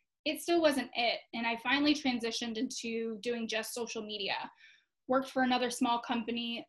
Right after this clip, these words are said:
loved it, but I still didn't like working for people. I was like, "Again, I got too much attitude for that." <laughs> And so I transitioned and started doing freelancing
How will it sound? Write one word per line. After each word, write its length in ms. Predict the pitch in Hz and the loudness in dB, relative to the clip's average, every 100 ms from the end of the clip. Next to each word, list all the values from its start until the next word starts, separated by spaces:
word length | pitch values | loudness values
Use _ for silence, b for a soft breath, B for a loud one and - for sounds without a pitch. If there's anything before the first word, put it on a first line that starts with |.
| - | -10
loved 400 | 247 247 226 233 | 2 4 4 2
it, 220 | 247 247 - | 0 0 -4
but 60 | |
I 20 | |
still 240 | 220 - 254 | -8 -6 0
didn't 160 | 277 | 2
like 160 | 277 285 | 4 4
working 260 | 330 339 269 | 2 2 2
for 100 | 233 | 0
people. 280 | 226 - - | -4 -4 -2
I 120 | 202 | -2
was 100 | 226 | -4
like, 160 | 185 - - | -6 -6 -8
"Again, 320 | 247 277 226 | -2 0 0
I 80 | 240 | -4
got 140 | 220 | -4
too 100 | - | 0
much 120 | 262 330 | 0 4
attitude 420 | 330 285 240 220 | 2 2 -2 -4
for 80 | 220 | -4
that." 220 | 190 196 - | -2 -2 -4
<laughs> 80 | 240 | -4
And 400 | 254 339 294 269 | -2 2 2 0
so 540 | - 269 254 247 240 - - | 6 8 8 6 0 -2 2
I 120 | 254 240 | 4 4
transitioned 580 | - 262 254 269 277 | 2 2 2 2 2
and 80 | 240 | 0
started 180 | 240 226 | 0 -4
doing 200 | 226 214 _ | -4 -6 _
freelancing 760 | 330 339 294 254 262 240 233 | 2 4 6 4 0 -6 -6